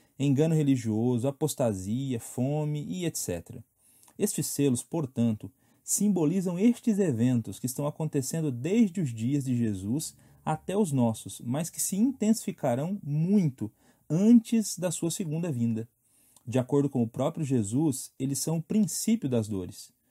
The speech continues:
São o princípio, pois esses eventos que já estão acontecendo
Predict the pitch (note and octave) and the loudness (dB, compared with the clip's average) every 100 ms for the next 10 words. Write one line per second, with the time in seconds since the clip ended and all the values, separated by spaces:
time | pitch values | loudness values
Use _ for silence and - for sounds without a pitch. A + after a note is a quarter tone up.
0 | _ _ _ - D3+ E3 C#3+ A#2 - F3 | _ _ _ -2 0 2 2 2 0 -4
1 | F3 - A#2+ - D3 D3+ C3 - - F#3 | -4 -4 -8 -4 -2 0 0 -2 -2 -2
2 | - D3 A#2 G#2+ D3+ C#3+ B2+ - A#2+ B2 | 0 0 2 2 0 -2 -6 -4 -2 -2
3 | - D3 C#3 B2 A2 - C3 B2+ G#2+ | -2 -4 -2 -2 -4 -4 -2 -2 -4